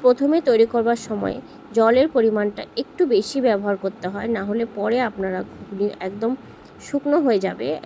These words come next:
এবং আবার পুনরায় জল ব্যবহার করতে হবে। সেই জন্য প্রথমেই জলের পরিমাণ বাড়িয়ে দিলে পরে আর ঘুগনিতে কোনো রকম জলের ব্যবহার করতে হয় না। সেই জন্যই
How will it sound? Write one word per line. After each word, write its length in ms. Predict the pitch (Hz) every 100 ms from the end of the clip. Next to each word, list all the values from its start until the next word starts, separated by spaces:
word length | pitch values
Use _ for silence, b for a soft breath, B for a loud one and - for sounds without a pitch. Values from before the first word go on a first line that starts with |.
| 208
এবং 180 | 208 302 508 - - B B B
আবার 300 | - 196 233 370 - - - - - - - -
পুনরায় 400 | 226 233 269 269
জল 180 | 208 214 294
ব্যবহার 280 | 226 185 185 180
করতে 200 | 180 -
হবে। 120 | 180 190 -
সেই 120 | 262
জন্য 160 | 294 294 202 214
প্রথমেই 420 | 220 226 302 349 294
জলের 260 | 226 220 214
পরিমাণ 340 | 208 208 202 196 185
বাড়িয়ে 260 | 180 185 185
দিলে 180 | 208 294 - - - - - 202
পরে 180 | 208 214 247
আর 60 | 254
ঘুগনিতে 380 | 202 196 202 226
কোনো 200 | 226 202 202
রকম 180 | 208 294 254
জলের 260 | 190 226
ব্যবহার 360 | 247 185 190 208 208
করতে 240 | 214 - 359
হয় 220 | 214 113 -
না। 60 | - - - - - - - - - - - - - - - - - - -
সেই 160 | 240 247
জন্যই 280 | 294 311